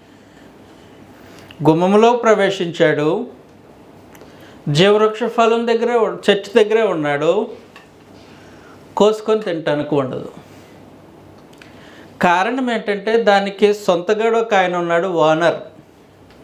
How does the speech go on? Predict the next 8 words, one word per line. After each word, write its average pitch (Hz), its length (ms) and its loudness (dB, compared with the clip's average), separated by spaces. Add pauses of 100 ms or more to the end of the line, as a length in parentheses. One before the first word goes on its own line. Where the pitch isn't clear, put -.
(1700)
ఆయన 160 380 0
భుజింపునిస్తే 202 1200 0
భుజించగలుగుతారు 180 1000 2
తప్ప 139 340 0 (1800)
ప్రవేశించినంత 220 920 -2
మాత్రాన 214 640 2
భుజించేసే 190 760 -2
అవకాశం 165 800 0